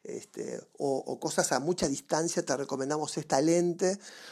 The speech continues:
Así que bueno, ahí agarré, miré mis ahorros, me compré una lente nueva,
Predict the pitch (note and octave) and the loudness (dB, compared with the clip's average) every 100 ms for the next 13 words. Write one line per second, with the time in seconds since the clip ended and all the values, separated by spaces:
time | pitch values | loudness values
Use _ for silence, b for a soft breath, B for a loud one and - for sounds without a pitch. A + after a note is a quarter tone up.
0 | B B B - - - - C#3 C3 C3 | B B B -10 -6 -6 2 4 4 4
1 | C3+ B2 B2+ D3+ D3+ B2 B2 C3+ C3+ C#3+ | 4 4 2 6 6 4 -2 -4 -4 -2
2 | C3 C#3 D#3 E3 F3+ F#3+ - - B2 C3+ | 0 4 4 4 0 -2 -6 -10 -6 -6
3 | C3+ C#3+ C#3 C3+ D#3+ D3+ C3 C#3 D3 C#3 | -2 2 2 0 -4 -6 -2 -2 0 2
4 | C3 D3+ E3 E3+ E3+ | 2 4 4 4 2